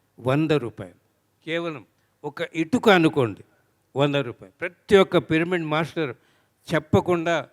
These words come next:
అకౌంట్లో వేసేస్తే అద్భుతంగా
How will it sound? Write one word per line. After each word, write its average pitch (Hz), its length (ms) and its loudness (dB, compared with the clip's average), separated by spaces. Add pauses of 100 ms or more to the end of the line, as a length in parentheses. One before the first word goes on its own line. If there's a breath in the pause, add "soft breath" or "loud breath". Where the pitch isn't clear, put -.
(300)
అకౌంట్లో 165 500 2
వేసేస్తే 160 760 2 (600)
అద్భుతంగా 147 920 -4